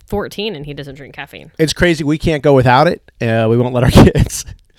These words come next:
Speaker 2: We won't let our kids have it.
Speaker 1: Yeah, I figured actually once he started high school, being a freshman, he would start drinking somewhat,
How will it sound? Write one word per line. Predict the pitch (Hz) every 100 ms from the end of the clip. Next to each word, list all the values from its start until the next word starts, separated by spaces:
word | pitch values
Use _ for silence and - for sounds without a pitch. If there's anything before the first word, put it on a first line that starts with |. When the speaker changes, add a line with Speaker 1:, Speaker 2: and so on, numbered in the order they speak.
| - - -
Speaker 2:
We |
won't | 143 135
let | 123
our | 123
kids | 120 107
have | 92
it. | -
Speaker 1:
Yeah, | 208 226 233 202
I | 240
figured | - 320 226
actually | 180 185 - 190
once | 180 202
he |
started | 185 196 165
high | 180 196
school, | - 143 131 151
being | 180 175
a | 160
freshman, | 180 175 170 165
he |
would | 175
start | - 190 185
drinking | 185 190 170 156
somewhat, | - - 247 220 143